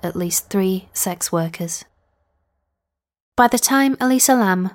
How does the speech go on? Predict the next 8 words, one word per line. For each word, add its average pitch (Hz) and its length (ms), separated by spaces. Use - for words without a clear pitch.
walked 220 280
through 233 140
the 220 100
doors 180 380
of 175 140
the 180 80
Cecil 214 400
Hotel 185 580